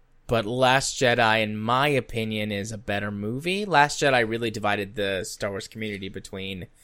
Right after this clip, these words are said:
basically loved it or hated it. And I loved it. And I know Ghost Shark also loves it. And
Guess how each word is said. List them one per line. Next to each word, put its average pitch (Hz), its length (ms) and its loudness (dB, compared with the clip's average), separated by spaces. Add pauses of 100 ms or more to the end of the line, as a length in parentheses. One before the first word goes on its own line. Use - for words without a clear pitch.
(440)
basically 131 440 2
loved 104 320 0
it 110 180 0
or 101 100 -4
hated 95 380 -6
it. 80 220 -8
And 110 140 0
I 151 120 6
loved 123 300 2
it. 117 300 2 (360)
And 107 640 -4
I 113 100 -6
know 135 120 0
Ghost 117 300 -2
Shark 113 280 -2
also 107 360 -2
loves 101 280 -4
it. 98 200 -2
And 98 320 -10